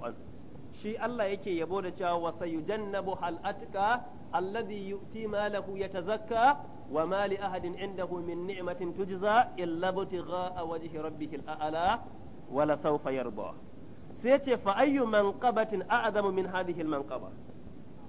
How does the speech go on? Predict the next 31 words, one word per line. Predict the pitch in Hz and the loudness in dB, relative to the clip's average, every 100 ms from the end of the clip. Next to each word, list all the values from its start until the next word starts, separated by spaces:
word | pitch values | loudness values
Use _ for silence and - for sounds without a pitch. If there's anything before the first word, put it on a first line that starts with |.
| - - - - - 131 | -12 -12 -12 -12 -10 -2
Wani | 170 196 208 | 2 2 0
irin | 285 285 220 180 | 2 4 4 4
matsaya | 208 233 220 226 | 2 4 4 6
mutum | 220 202 214 185 | 4 2 0 0
yake | 190 190 185 | 0 2 0
nema | 165 175 175 175 | 2 2 0 0
a | 170 | -2
duniya | 170 185 190 165 165 | 0 0 2 2 0
fiye | 175 | 0
da | 165 | 2
wannan | 156 151 139 | 2 2 0
matsaya | 139 143 151 147 | -2 -2 -2 -2
da | 147 | -4
aka | 139 | -4
ambata | 143 131 123 110 | -2 -2 -2 -4
maka? | 113 107 98 - - - - | -4 -6 -8 -8 -10 -10 4
Allah | 175 226 220 | 6 8 6
da | 175 | 6
kansa | 165 196 170 | 4 2 4
ya | 147 | 0
ce | 160 160 | 2 4
maka | 160 165 165 | 4 0 0
al-atqa. | 143 135 160 156 151 - 107 - - - - - - - - | 0 0 2 0 0 -4 -4 -6 -10 -12 -12 -12 -12 -8 2
Wata | 160 170 156 | 4 4 4
daraja | 185 226 202 175 | 6 6 6 4
kake | 185 180 | 2 4
nema | 151 156 | 6 6
da | 151 | 6
ya | 135 | 6
wuce | 135 131 | 6 6
wannan? | 113 104 | 4 2